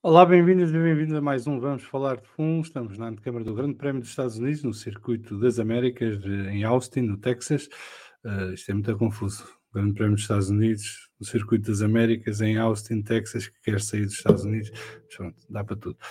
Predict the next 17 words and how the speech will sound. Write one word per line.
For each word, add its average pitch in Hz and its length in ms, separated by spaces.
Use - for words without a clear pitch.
Eh, 120 720
uma 160 160
semana 156 320
crucial, 135 680
eh, 120 420
para 113 140
alguns 110 260
pilotos, 123 360
sobretudo 104 300
para 107 120
Sérgio 104 280
Pérez, 117 320
que 101 200
começa 110 340
aqui 104 400
a 107 140
sua 110 440